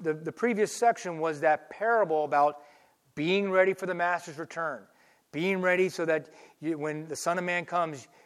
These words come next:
when he comes, though he comes at an hour you do not expect, you're ready. And Peter asked the obvious question. He's like,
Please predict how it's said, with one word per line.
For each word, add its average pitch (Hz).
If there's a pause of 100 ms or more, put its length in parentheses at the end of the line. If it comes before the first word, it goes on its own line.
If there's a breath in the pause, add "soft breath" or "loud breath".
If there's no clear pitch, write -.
(120)
when 156
he 165
comes, 165
though 156
he 156
comes 160
at 151
an 147
hour 160
you 156
do 156
not 151
expect, 147 (200)
you're 143
ready. 135 (320 soft breath)
And 156
Peter 247
asked 220
the 190
obvious 185
question. 233
He's 123
like, 139